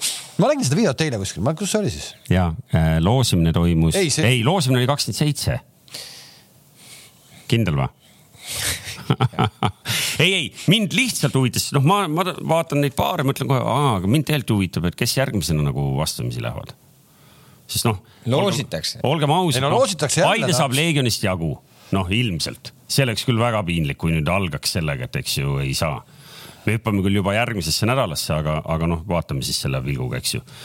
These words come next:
Speaker 2: Noh, ja siis tahaks juba teada, et kes Paidel vastu tuleb. Äh, kõige põnevam paar ilmselt saab olema Nõmme Kalju, äh, jalgpalliklubi Tabasalu.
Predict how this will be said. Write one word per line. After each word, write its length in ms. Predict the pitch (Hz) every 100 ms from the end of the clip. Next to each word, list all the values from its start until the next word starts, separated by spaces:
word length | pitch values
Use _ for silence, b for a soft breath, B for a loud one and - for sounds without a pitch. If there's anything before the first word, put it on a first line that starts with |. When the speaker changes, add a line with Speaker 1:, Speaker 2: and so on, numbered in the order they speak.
| B B B
Speaker 2:
Noh, 180 | 92 101
ja 100 | 87
siis 200 | 80 98
tahaks 280 | 117 113 -
juba 140 | 113 120
teada, 240 | 139 120
et 80 | -
kes 160 | 101
Paidel 340 | - 110 107 92
vastu 300 | 101 - 67
tuleb. 220 | 64 - - B B B B B
Äh, 180 | - 87
kõige 240 | 87 139 131
põnevam 440 | 151 185 139 104
paar 240 | 95 92 87
ilmselt 280 | 85 76
saab 200 | - 80
olema 400 | 85 82 76 76 76 76 76 76 73 76 73
Nõmme 400 | 98 104 117 101
Kalju, 340 | 127 143 117 95 82 - -
äh, 360 | 82 82 80 80
jalgpalliklubi 600 | 87 92 87 73 73 82
Tabasalu. 460 | 139 135 95 87